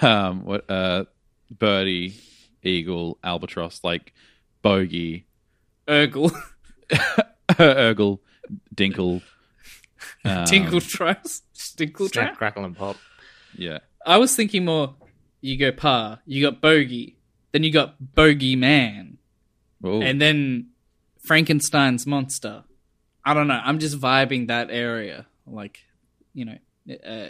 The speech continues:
Speaker 2: if you get plus four, that's The Mummy. Uh,
Speaker 1: Yeah, I
Speaker 2: but,
Speaker 1: got a, uh,
Speaker 2: but the one with
Speaker 1: I
Speaker 2: Brendan Fraser.
Speaker 1: I got a, uh, mummy. I got the mummy out on, uh, the southern, uh, golf course. Yeah, there.
Speaker 2: Yeah, that's a tough one, I heard. That's,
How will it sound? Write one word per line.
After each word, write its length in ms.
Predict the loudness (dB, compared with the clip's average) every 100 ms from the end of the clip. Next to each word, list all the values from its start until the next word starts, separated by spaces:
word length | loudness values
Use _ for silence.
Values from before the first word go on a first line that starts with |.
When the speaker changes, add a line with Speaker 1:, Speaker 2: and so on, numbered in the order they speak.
| -14
Speaker 2:
if 200 | -16 -8
you 60 | -6
get 180 | -6
plus 260 | -6 -8 -8
four, 300 | -8 -10 -8
that's 300 | -12 -10 -12
The 120 | -6
Mummy. 480 | -2 0 0 -4 -16 _ _ _ -20 -20 _ _ _ _ _ -6
Uh, 140 | 2
Speaker 1:
Yeah, 140 | 4 4
I 80 |
Speaker 2:
but, 60 | 4
Speaker 1:
got 140 | 2
a, 220 | 4 2 2
uh, 340 | 2 0 -4 -6
Speaker 2:
but 100 | -6
the 60 | -2
one 160 | -2
with 100 | -2
Speaker 1:
I 20 | -2
Speaker 2:
Brendan 240 | -4 -4
Fraser. 540 | -4 -4 -4 -6 -12 -18 _ _ _ _ _ _ _ _ _ _
Speaker 1:
I 100 | -6
got 180 | -2 -2
a, 200 | -2 -4
uh, 520 | -4 -6 -6 -8 -10
mummy. 460 | -8 -6 -6 -8 -14 -16 -8
I 60 |
got 120 | -6 -6
the 60 |
mummy 300 | -4 -4 -2 -4
out 140 | -6
on, 160 | -8 -8
uh, 260 | -10 -12 -16 _ _ _ _ _ -20 -20 -20
the 100 | -10
southern, 400 | -8 -6 -8 -10
uh, 320 | -8 -8 -10 -8
golf 220 | -8 -8
course. 240 | -14 -12
Yeah, 160 | -10 -10
there. 340 | -10 -14 -16 _ _
Speaker 2:
Yeah, 220 | 0 2
that's 220 | 2 0
a 180 | -2 -4
tough 300 | -4 -6 -4
one, 140 | -6 -6
I 100 | -6
heard. 280 | -8 -8
That's, 380 | -10 -12 -14 -18